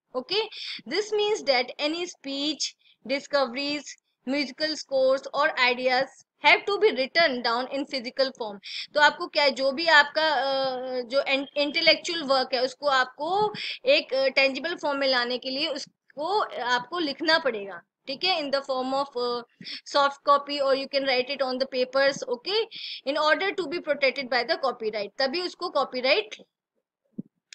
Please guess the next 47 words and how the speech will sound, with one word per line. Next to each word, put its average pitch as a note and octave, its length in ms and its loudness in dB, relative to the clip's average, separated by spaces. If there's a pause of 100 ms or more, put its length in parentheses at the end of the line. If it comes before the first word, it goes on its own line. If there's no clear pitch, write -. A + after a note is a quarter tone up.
(180)
तभी C#4+ 220 0
वो F#4+ 140 0
copyright C#4+ 580 0
law B3 160 -2
के B3+ 140 -6
अंदर B3 260 -2
आता G3+ 320 -8
है, F3 100 -14 (100)
ठीक C4+ 160 -12
है? F#4+ 100 0
तो - 380 -10
ये D4 100 0
हमारी D4 280 0
condition C#4 520 -2
है F4 120 2
कि F4 120 -4
जो D4 120 -8
intellectual C#4 640 -4
work C4 280 -2
है D#4+ 60 -2
वो C#4+ 200 0
that B3+ 220 0
should C4 220 -8
be, D#4+ 120 -4
eh, A#3 340 -8 (200)
tangible। C4 540 0 (340)
जो C#4 180 0
भी F#4+ 140 2
आपने, D4+ 640 2
अ, - 20 -2
discovery C4 560 -4
की C#4 120 -10
है, C4+ 100 6
जो B3+ 180 2
भी D4 100 -4
आपने C#4+ 300 2
अपने C#4+ 260 -4
intellectual C4 600 -4
property B3+ 420 -4
create A#3+ 360 -4
की C4 80 -6
है, D4 140 2
उसको C#4 240 -2
आपको B3+ 280 0
क्या B3+ 180 -2
करना B3 280 -2
है? D#4+ 260 0